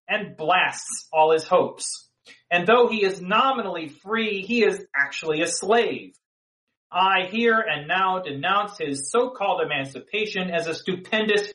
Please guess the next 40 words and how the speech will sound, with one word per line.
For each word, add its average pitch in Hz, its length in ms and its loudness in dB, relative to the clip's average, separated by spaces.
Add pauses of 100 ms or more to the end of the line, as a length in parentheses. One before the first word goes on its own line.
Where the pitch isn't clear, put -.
fraud, 123 520 2 (680)
a 147 120 2
fraud 190 480 2
upon 127 420 -6
him, 196 360 -4 (680)
a 135 80 0
fraud 160 560 2
upon 139 400 0
the 123 100 -4
world. 117 540 -4 (220)
And 220 400 -2
in 170 120 -8
twenty 226 260 -4
fifteen, 175 540 -10
State - 420 -6
Representative 156 720 -2
Joe 214 300 -2
Neal 185 400 -4
declared 131 640 -4
at 131 100 -2
an 139 220 -6
N 233 160 -2
double 208 260 0
A 190 100 0
C 196 360 -10
P 262 180 0
event 131 400 -4
in 135 140 -8
front 185 240 -4
of - 80 -8
the 143 80 -12
South 202 400 -4
Carolina 139 480 -2
State 277 360 -4
House, - 480 -12
"Slavery 233 800 -2
has 180 220 -4
not 185 400 -2
gone 170 260 0
away. 151 340 -2